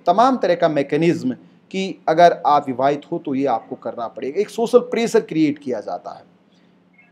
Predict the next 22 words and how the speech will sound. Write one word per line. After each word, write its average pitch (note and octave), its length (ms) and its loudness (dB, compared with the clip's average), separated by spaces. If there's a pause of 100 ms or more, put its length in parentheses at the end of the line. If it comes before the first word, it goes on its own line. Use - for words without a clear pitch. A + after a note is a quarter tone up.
(220)
एक D#3+ 200 -2
एनवायरमेंटल F#3+ 560 8
प्रेशर D3+ 340 -4
क्रिएट C3+ 320 -6
किया C3 220 -2
जाता B2 260 -2
है, D3 60 0
एक - 100 -12 (220)
इकोलॉजिकल G#3+ 500 6
प्रेशर E3 320 -2
क्रिएट C#3 360 -4
किया C3 200 0
जाता B2 320 -2
है। A2 200 -6 (680)
वह E3+ 80 4
स्वतंत्रता, C3+ 640 -2
लाइक C#3 260 0
चाइना D3+ 340 0
में D#3 100 0
नाइनटीन C#3+ 380 2
इलेवन C#3+ 300 2
में C#3 220 -2